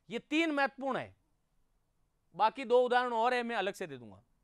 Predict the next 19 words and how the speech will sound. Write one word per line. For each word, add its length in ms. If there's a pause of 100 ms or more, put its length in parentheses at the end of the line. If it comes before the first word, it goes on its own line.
(520)
माने 260
शी, 380
तू 240
और 240
न, 200 (300)
बोलो 280 (320)
शी, 320 (300)
तू 100
और 260
न। 180 (220)
सभी 320
बच्चे 380 (180)
जो 100
इस 100
कक्षा 320
को 100
सुन 260
रहे 120
हैं 180